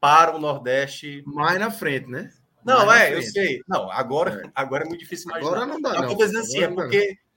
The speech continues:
Speaker 2: não.
Speaker 1: é, eles, eles são um player no mercado que,
Speaker 2: Isso,
Speaker 1: queira ou não,
Speaker 2: não, sem dúvida,
Speaker 1: né,
Speaker 2: sem
Speaker 1: tem um
Speaker 2: dúvida.
Speaker 1: acesso direto à Europa, dependendo do contexto ali,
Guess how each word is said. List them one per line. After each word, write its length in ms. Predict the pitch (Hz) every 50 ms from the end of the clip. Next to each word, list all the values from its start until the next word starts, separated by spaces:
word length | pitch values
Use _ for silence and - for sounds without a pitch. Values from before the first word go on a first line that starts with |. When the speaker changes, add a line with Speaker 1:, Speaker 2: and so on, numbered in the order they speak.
| _ _ _
Speaker 2:
não. 80 | 165 160
Speaker 1:
é, 180 | 143 131 127
eles, 260 | 139 139 - - -
eles 220 | - 156 151 165 165
são 160 | - - 190
um 120 | 202 196 196
player 340 | 170 170 175 185 196 202 190
no 100 | 196 196
mercado 600 | 196 190 175 - - 170 156 156 160 160 180 180
que, 460 | 185 - 185 185 185 185 180 160 - -
Speaker 2:
Isso, 360 | 139 156 170 170 175 175 165
Speaker 1:
queira 160 | 151 160 160
ou 40 | 175
não, 300 | 170 - 156 151 147 147 139
Speaker 2:
não, 200 | 127 107 - -
sem 260 | - - 139 143 131
dúvida, 220 | 117 117 117 139
Speaker 1:
né, 120 | 165 170 160
Speaker 2:
sem 120 | 147 131
Speaker 1:
tem 100 | 156 156
um 40 | 160
Speaker 2:
dúvida. 60 | 160
Speaker 1:
acesso 460 | 156 160 - - 175 170 165 - -
direto 320 | 135 139 131 135 131 131 156
à 20 |
Europa, 680 | 156 160 147 143 147 151 156 151 147 139 135 - 139 131
dependendo 360 | 120 123 120 - 127 127 123
do 80 | 131 131
contexto 600 | - 139 135 135 123 131 139 143 135 - - 123
ali, 280 | 117 120 131 135 135